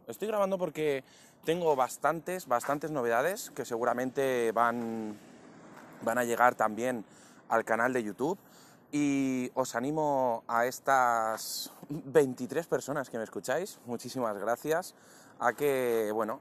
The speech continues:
me busquéis por Telegram, por la página web, me mandéis un email, eh, lo que sea, en arroba David Aragón G, en este caso estoy como,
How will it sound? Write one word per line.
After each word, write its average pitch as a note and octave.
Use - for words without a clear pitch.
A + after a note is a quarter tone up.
me A2
busquéis A#2
por A2
Telegram, F3
por A#2
la G#2+
página A#2+
web, C#3+
me B2+
mandéis G#2+
un G2+
email, D#3
eh, G#2+
lo G2+
que F#2+
sea, F3
en G#2
arroba A2+
David G#2+
Aragón G2
G, D#3+
en A3
este D#3
caso A2
estoy G#2+
como, F2